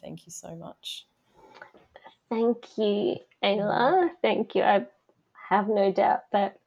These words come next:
Speaker 2: uh, <laughs> as I continue on this, you know, red thread healing, that there's many ancestors behind me that are super grateful
Speaker 1: Mm.
Speaker 2: for this opportunity.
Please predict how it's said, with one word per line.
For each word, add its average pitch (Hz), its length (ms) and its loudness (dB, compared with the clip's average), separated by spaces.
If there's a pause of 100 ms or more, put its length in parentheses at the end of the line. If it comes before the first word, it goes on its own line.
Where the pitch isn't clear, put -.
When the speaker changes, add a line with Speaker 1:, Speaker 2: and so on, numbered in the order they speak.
(440)
Speaker 2:
uh, 208 400 6 (260)
<laughs> 233 260 -2 (560)
as 226 160 4
I 226 100 10
continue 220 640 2
on 202 420 4 (640)
this, - 500 -4 (960)
you 220 100 0
know, 202 200 0 (120)
red 190 340 0
thread 208 240 -2
healing, - 640 -6
that - 260 -2 (840)
there's 196 260 2
many 190 560 0 (1040)
ancestors 220 840 4
behind - 420 0
me - 160 -4
that - 180 -4
are - 160 -2 (540)
super - 880 0
grateful - 720 2 (160)
Speaker 1:
Mm. 160 320 -10
Speaker 2:
for 202 100 4
this 208 240 0
opportunity. - 800 -2